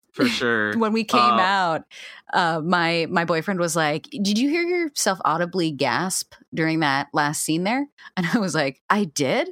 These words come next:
Speaker 2: I s-, I swear I did not recall
Speaker 1: <laughs>
Speaker 2: literally participating in this film, but I did." So
Speaker 1: In The
Speaker 2: it,
Speaker 1: Northman?
Speaker 2: it left me with a lasting impression. Yeah. Yeah, I mean,
Speaker 1: I
Speaker 2: I don't wanna
Speaker 1: mean,
Speaker 2: give the
Speaker 1: yeah.
Speaker 2: spoiler for
Speaker 1: I
Speaker 2: the
Speaker 1: don't, yeah.
Speaker 2: moment, but
Speaker 1: But the ending is
Speaker 2: <laughs> I
Speaker 1: fucking
Speaker 2: was
Speaker 1: epic.
Speaker 2: shocked.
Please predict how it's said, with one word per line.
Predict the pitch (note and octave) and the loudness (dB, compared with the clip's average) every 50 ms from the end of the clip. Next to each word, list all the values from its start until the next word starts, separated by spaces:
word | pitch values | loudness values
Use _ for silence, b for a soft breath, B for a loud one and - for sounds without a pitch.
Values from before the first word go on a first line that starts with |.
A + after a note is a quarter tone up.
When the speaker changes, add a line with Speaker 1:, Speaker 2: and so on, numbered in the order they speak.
| - _ - | -12 _ -4
Speaker 2:
I | - G#3 | -2 -2
s-, | - - - - - - - | 0 0 -2 -2 -4 -2 -2
I | - F#3 F3+ | -2 -2 0
swear | - - - - F#3+ F#3 F3+ F3 E3 D3+ | -2 -4 -2 -2 0 0 0 0 0 0
I | C#3 C3+ C#3+ | 0 0 -2
did | C#3 D3+ C#3+ | -2 -4 -2
not | - D3 C#3 C#3 C#3 C3+ - - - | 0 0 0 2 0 0 -2 -2 -4
recall | F3+ E3+ D4 D3 - D3+ C#3+ C#3 C3+ C3 B2+ C3 C#3+ C#3+ - | -4 -4 -2 -2 0 0 0 2 0 0 0 -2 -2 -4 -2
Speaker 1:
<laughs> | - | -2
Speaker 2:
literally | F#3 F3 F3+ F#3 - F3 F3 F3 E3 D#3 D3 D3 | 0 0 2 2 2 2 2 0 0 0 -2 -2
participating | - F3 F3 - F3+ E3 - G3 F#3 E3 - C4+ G#3 F3+ F3 E3 | -2 -2 -2 -2 -2 -2 -2 -2 -2 -2 -4 -4 -2 -2 -2 -2
in | E3 D#3 | -2 -2
this | E3+ D#3+ D3+ - | -2 -4 -4 -2
film, | - E3+ E3 E3 E3 D3+ C#3+ B B B B B - | -2 -2 0 0 -2 -4 -6 B B B B B -2
but | G3 G#3 G#3 | 0 0 2
I | G#3 F#3 E3 | 2 0 -2
did." | C#3+ - D#3 D#3+ D#3 C#3+ C#3 C3 C3+ D#3 - B B B B B | -2 -2 -2 0 0 0 0 -2 -4 -6 -14 B B B B B
So | - - - - D3 C#3 C3+ | -6 -6 -2 0 0 0 2
Speaker 1:
In | C#3 C#3 | 2 2
The | C#3 | 2
Speaker 2:
it, | C3+ | 2
Speaker 1:
Northman? | D3 F3 D3+ D3+ - F3 F#3+ F#3+ F#3 A#3 | 2 2 0 0 -2 -2 -2 -2 -2 -4
Speaker 2:
it | - - | -4 -4
left | F#3+ E3+ E3+ D#3+ D3 - - | -2 0 0 0 -2 -2 -4
me | D3+ D3 | -2 -2
with | D3 C#3 | -2 -2
a | E3+ D3 | -2 0
lasting | C#3 A2 G#2 D3+ - - C#3 | 0 0 0 0 -2 -2 -2
impression. | C3 C3+ C#3 D#3 G#2+ C3+ C#3+ - C3+ C#3 | -2 -2 -2 -2 -2 -2 -2 -4 -4 -2
Yeah. | C3+ D#3 F3+ G#3 A3 A#3 A3+ E3+ D#3 _ B B B B B B | -2 0 0 0 0 0 -2 -2 -4 _ B B B B B B
Yeah, | G3+ A3 A3 | -2 0 0
I | |
mean, | G#3+ G#3+ G3+ | 2 2 2
Speaker 1:
I | G3+ | 2
Speaker 2:
I | G3 | 2
don't | G3+ G3+ G#3 | 2 2 2
wanna | A3+ A3+ | 2 0
Speaker 1:
mean, | A3 F3+ | 0 0
Speaker 2:
give | F3 E3 E3 | -2 -2 0
the | - | 0
Speaker 1:
yeah. | B2 A#2 | 0 2
Speaker 2:
spoiler | A2+ A2+ A2 A2+ D#3+ F3 G3+ G#3+ A#3 | 2 2 2 2 0 0 0 -2 -4
for | - - F#3 D#3 C#3+ - B2+ | -4 -4 -4 -4 -2 0 0
Speaker 1:
I | B2+ | 2
Speaker 2:
the | - - | 2 2
Speaker 1:
don't, | - E3+ E3 | 2 2 2
yeah. | - B2 A#2+ A#2 | 2 2 2 2
Speaker 2:
moment, | - A#2 - A2+ - - - | 2 2 0 -2 -2 -4 -8
but | G3+ F#3 F3+ E3 D#3 | -4 -2 0 0 2
Speaker 1:
But | D#3 D#3 D#3 | 2 2 2
the | D3 - | 2 2
ending | D#3+ D#3+ E3 D#3+ D3+ C#3+ C3 C3 | 2 2 4 2 2 2 2 2
is | B2 | 2
Speaker 2:
<laughs> | |
I | - - E3+ F3 F3+ | 2 2 2 2 0
Speaker 1:
fucking | - F3 F3 C#3 A#2 A#2 A2+ - | 0 0 0 -2 -2 -2 -4 -2
Speaker 2:
was | G#3 G#3 - | -2 0 0
Speaker 1:
epic. | B2 - | 0 0
Speaker 2:
shocked. | - F3+ A#2+ G#2 A2 F#2 E3+ - - - - - | 2 2 2 2 2 0 -2 -4 -6 -8 -8 -8